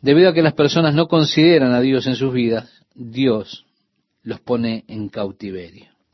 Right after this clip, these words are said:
Ahora tenemos el siguiente ay en el versículo dieciocho. "Ay de los que traen la iniquidad con cuerdas de vanidad y el pecado como con coyundas de carreta". Tanto pecado que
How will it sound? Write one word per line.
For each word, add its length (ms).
Ahora 200
tenemos 300
el 80
siguiente 460
ay 260
en 100
el 120
versículo 540
dieciocho. 800
"Ay 260
de 100
los 160
que 160
traen 360
la 100
iniquidad 600
con 240
cuerdas 460
de 100
vanidad 600
y 180
el 220
pecado 720
como 360
con 260
coyundas 600
de 120
carreta". 680
Tanto 480
pecado 500
que 380